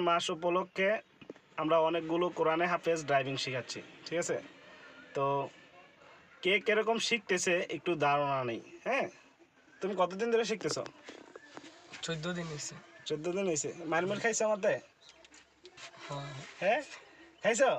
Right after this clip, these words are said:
Speaker 1: সত্য কথা কও।
Speaker 2: হ্যাঁ, খাইছি।
Speaker 1: আচ্ছা, কিরকম ড্রাইভিং শিখতেছো কিরকম?
Speaker 2: আলহামদুলিল্লাহ, ভালো শিখাইতেছেন।
Speaker 1: হ্যাঁ?
Speaker 2: সুন্দর শিখাইতেছেন।
Speaker 1: সময়?
Speaker 2: সময় আমি এক ঘন্টা করে পাই প্রত্যেকদিন।
Speaker 1: এই শুধু এক ঘন্টা?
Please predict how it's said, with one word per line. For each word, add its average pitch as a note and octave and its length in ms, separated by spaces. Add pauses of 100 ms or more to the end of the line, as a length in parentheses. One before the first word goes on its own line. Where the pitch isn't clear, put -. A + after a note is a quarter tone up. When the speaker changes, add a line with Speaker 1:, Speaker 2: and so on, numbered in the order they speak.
(240)
Speaker 1:
সত্য F#3+ 160 (100)
কথা A#3 200
কও। C4 160 (1000)
Speaker 2:
হ্যাঁ, C#3 280
খাইছি। C#3+ 320
Speaker 1:
আচ্ছা, C3 180 (640)
কিরকম A#3 400
ড্রাইভিং F#3 340
শিখতেছো G3 340
কিরকম? C#3 260 (380)
Speaker 2:
আলহামদুলিল্লাহ, D#3 480 (100)
ভালো C#3+ 160 (200)
শিখাইতেছেন। C#3+ 500 (260)
Speaker 1:
হ্যাঁ? F#3 160 (320)
Speaker 2:
সুন্দর D#3+ 340
শিখাইতেছেন। D3+ 420
Speaker 1:
সময়? G3 240 (920)
Speaker 2:
সময় E3 240
আমি E3 140
এক D#3+ 120
ঘন্টা F3 220
করে D#3+ 180
পাই C#3+ 160
প্রত্যেকদিন। C#3 380 (320)
Speaker 1:
এই D3 140
শুধু F3+ 200
এক F#3 100
ঘন্টা? F#3 200